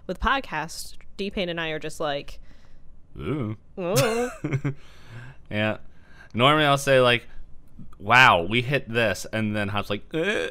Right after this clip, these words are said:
Speaker 2: <laughs> But
Speaker 1: Well, I
Speaker 2: in,
Speaker 1: also
Speaker 2: in
Speaker 1: just
Speaker 2: text form.
Speaker 1: Yeah, I also am just very bad at, uh, taking compliments. That is my personality trait. <laughs>
Speaker 2: Yeah, if you guys seen that clip.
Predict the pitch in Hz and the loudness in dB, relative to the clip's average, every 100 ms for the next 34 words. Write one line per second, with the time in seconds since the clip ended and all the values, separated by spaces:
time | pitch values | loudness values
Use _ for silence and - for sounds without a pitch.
0 | - 190 302 311 679 247 - - 220 - | 0 2 4 2 4 6 8 6 4 2
1 | 135 202 143 196 202 190 202 190 - 160 | 4 6 8 8 10 8 8 6 8 6
2 | - - 107 95 95 - - - 135 - | 6 -2 0 0 -4 -10 -10 -4 0 4
3 | 190 202 196 190 175 175 170 - 170 170 | 6 6 6 4 4 2 -2 -2 0 0
4 | 165 160 156 156 160 143 139 - - - | 0 -2 -4 -4 -4 -4 -4 -6 -6 -8
5 | - 151 147 143 135 135 127 143 151 - | -6 -8 -8 -8 -8 -8 -8 -10 -10 -12
6 | - - - - 156 143 147 143 139 - | -14 -14 -14 -10 -8 -6 -8 -10 -10 -8
7 | 151 151 151 - 170 165 160 - 254 - | -6 -6 -6 -8 -8 -6 -4 0 2 2
8 | - - - 131 139 104 117 117 - 135 | 8 8 10 6 6 4 4 2 2 -2
9 | 131 120 - 131 113 - | -2 -4 -2 0 0 -6